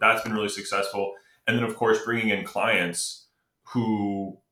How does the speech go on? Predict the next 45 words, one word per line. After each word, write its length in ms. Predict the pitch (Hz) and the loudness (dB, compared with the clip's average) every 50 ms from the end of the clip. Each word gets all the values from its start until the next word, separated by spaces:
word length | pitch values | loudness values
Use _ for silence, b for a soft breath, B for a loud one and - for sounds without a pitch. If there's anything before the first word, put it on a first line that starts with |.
| _ _ - | _ _ -6
want 320 | 95 101 113 - - - | -2 2 2 2 2 0
to 100 | - 127 | -2 -2
be 160 | 123 110 123 | 0 0 0
more 220 | 117 120 120 127 127 | 2 4 4 4 4
involved 420 | 117 113 117 117 117 120 - 110 | 4 4 6 6 6 4 2 0
with 180 | 113 120 117 - | -2 -2 0 0
our 140 | 113 113 - | 0 0 2
company 340 | - 143 - 110 95 87 85 | 0 0 0 0 -2 -2 -2
because, 320 | 87 85 - 98 92 92 | -4 -4 -2 -2 -2 -2
you 40 | 90 | -2
know, 140 | 90 87 87 | -2 -2 -2
they 80 | 90 | -2
really 240 | 87 87 95 98 98 | -2 -2 -2 -4 -4
enjoy 380 | 98 87 90 92 92 92 90 87 - - - | -4 -6 -4 -2 0 0 0 0 -2 -6 -12
the 80 | 92 92 | -10 -8
team 420 | - - 113 107 104 101 95 95 | -6 -4 -2 0 0 0 -2 -4
and 120 | 92 90 | -4 -6
the, 140 | 87 85 - | -6 -6 -6
and 100 | 92 90 | -6 -6
the 80 | 90 87 | -6 -4
software 440 | - 101 98 110 120 - 98 90 90 | -2 0 0 0 0 -2 -2 -4 -2
we 160 | 87 87 85 | -2 -4 -4
provide. 520 | - - 90 85 80 80 80 - - 87 b b b b b b b b _ | -8 -10 -6 -2 0 2 2 0 -2 -6 b b b b b b b b _
Uh, 240 | 90 87 87 85 82 - | 0 2 2 2 2 2
and 80 | 107 104 | 2 2
it 60 | 104 | 4
also 300 | 104 104 104 104 101 98 | 4 4 4 4 4 4
helps 300 | 101 98 95 92 - - | 4 4 2 0 -2 -4
kind 120 | - 95 | -4 -6
of 60 | 90 | -6
just 140 | 85 85 - | -6 -8 -8
get 80 | 98 90 | -6 -4
another 260 | 90 90 87 87 85 | -2 -2 -2 -2 -2
meaningful 420 | 87 92 92 92 87 - - 85 82 - | -2 -2 -2 -4 -6 -6 -10 -10 -6 -4
touch 140 | 92 87 - - | -4 -4 -6 -6
point, 240 | - 90 85 82 78 - - | -4 -4 -2 -2 -4 -8 -10
you 100 | - 92 | -12 -10
know, 200 | 80 78 80 78 - _ _ _ _ _ _ _ - | -8 -8 -8 -8 -10 _ _ _ _ _ _ _ -4
come 260 | - 110 104 98 95 | 0 0 0 0 0
renewal, 680 | 95 92 92 98 95 95 92 92 92 90 90 87 87 | -2 -2 -2 -2 0 0 2 2 2 2 2 0 -2
come 260 | - - 95 92 90 87 | -4 -2 -2 -2 0 0
upsell, 640 | 87 92 - - - 95 87 87 87 85 85 85 - - | 0 -2 -2 -2 -2 -2 0 2 2 2 0 -2 -4 -6
anything 260 | 95 95 90 85 82 78 | -6 -8 -8 -8 -10 -12
like 180 | 76 80 - | -12 -10 -8
that. 160 | - 78 78 | -8 -8 -8